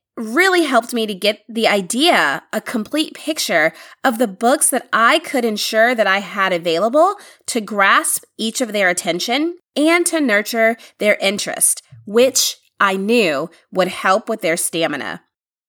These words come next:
It also allowed me to have an intentional moment of expressing how important reading is and that we would have time set aside just for reading each day. It intrigued my students,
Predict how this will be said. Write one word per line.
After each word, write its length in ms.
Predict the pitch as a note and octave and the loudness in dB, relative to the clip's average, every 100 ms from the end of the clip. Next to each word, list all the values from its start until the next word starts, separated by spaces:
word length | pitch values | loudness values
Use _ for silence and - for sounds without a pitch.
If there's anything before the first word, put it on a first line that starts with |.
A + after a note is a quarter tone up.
| _ _ | _ _
It 100 | B3 | -2
also 380 | - G#3 C4+ F4+ | 2 2 2 2
allowed 420 | F4+ C#4 G#3+ G#3 G3+ | 2 2 4 4 2
me 280 | F#3 G3+ | 0 0
to 120 | A#3 A3 | -2 -4
have 300 | G#3+ G3+ G#3 | 0 0 0
an 80 | |
intentional 680 | G3 F#3+ - G#3 A3+ C#4+ C4 | -4 -6 -6 -4 -4 -2 0
moment 500 | G#3 F3 F#3 C#4 E4+ - - - | 0 0 0 0 0 -4 -20 -4
of 120 | A#3 G3+ | -2 0
expressing 600 | G3 - G#3 A#3 C4+ C4 | 0 0 0 0 0 -2
how 300 | - A3+ A3+ | -2 0 0
important 600 | A3+ - G#3 G#3 C#4 - | -2 -2 0 0 -2 -4
reading 440 | F#3+ G3+ A#3 B3+ | -6 -4 0 -2
is 480 | - F3 F3 C#4 - - - - | -2 0 0 0 -2 -4 -20 -4
and 140 | B3 A3+ | 0 2
that 180 | G#3+ F#3+ | 2 0
we 160 | G#3 | 0
would 120 | C4 | 0
have 280 | B3+ A3 G3 | 0 0 0
time 460 | - - G#3+ A3 B3+ | -2 -2 0 2 2
set 200 | - B3+ | 0 0
aside 560 | C4+ G#3 F3 E3+ F3 - _ - | 0 2 2 2 0 -6 _ -12
just 520 | F3+ A3 G#3 A3 - | -6 0 2 2 0
for 160 | - B3 | -2 -2
reading 400 | G#3 F#3+ F#3 F#3 | -2 0 0 -2
each 320 | - E3+ - | -6 -6 -4
day. 300 | D3+ - F3 _ _ _ _ | -6 -6 -12 _ _ _ _
It 120 | - A#3 | 0 2
intrigued 680 | G#3+ - A#3+ A#3+ C4 C4 | 2 -2 -2 -2 -2 -2
my 140 | A3+ A3+ | 0 0
students, 640 | - A3+ F3+ D#3 D#3 - | 0 0 -2 -2 -2 -4